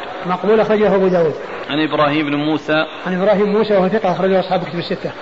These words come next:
Speaker 2: عن ابن أبي زائدة.
Speaker 1: عن ابن أبي زائدة، هو زكريا بن أبي زائدة.
Speaker 2: يحيى.
Speaker 1: يحيى بن، يحيى بن زكريا بن أبي زائدة، ثقة، أخرجه أصحاب كتب الستة.
Speaker 2: عن مجالد.
Speaker 1: عن مجالد بن سعيد، وهو
Speaker 2: ليس بالقوي،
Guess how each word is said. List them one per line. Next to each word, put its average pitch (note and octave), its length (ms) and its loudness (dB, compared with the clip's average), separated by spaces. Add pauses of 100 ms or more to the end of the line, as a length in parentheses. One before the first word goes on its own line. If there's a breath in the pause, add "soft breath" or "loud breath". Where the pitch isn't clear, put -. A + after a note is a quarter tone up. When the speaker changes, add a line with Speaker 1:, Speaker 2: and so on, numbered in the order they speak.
Speaker 2:
عن C#3+ 120 -2
ابن D3 160 -4
أبي C#3+ 340 -2
زائدة. D3 480 0
Speaker 1:
عن F#3 100 -2
ابن F#3+ 160 0
أبي F3 200 0
زائدة، G3+ 320 2
هو F3+ 200 2
زكريا G3 340 0
بن F3+ 120 0
أبي F3 160 0
زائدة. D#3+ 420 -2
Speaker 2:
يحيى. B2+ 340 -4 (180)
Speaker 1:
يحيى G3 220 2
بن، F#3 240 0
يحيى G3+ 200 2
بن G3 100 2
زكريا F#3+ 280 2
بن F3+ 80 0
أبي F3 160 -2
زائدة، D#3 280 0
ثقة، G3+ 260 -2
أخرجه F#3 240 0
أصحاب F3+ 200 -2
كتب D#3 120 -8
الستة. D#3+ 320 -10 (340)
Speaker 2:
عن C#3+ 80 -2
مجالد. C#3+ 600 0 (380)
Speaker 1:
عن F3 100 -4
مجالد F#3+ 460 2
بن F#3 160 0
سعيد، F#3 360 0
وهو F3+ 260 2 (480)
Speaker 2:
ليس C#3+ 200 -6
بالقوي، C3+ 560 -2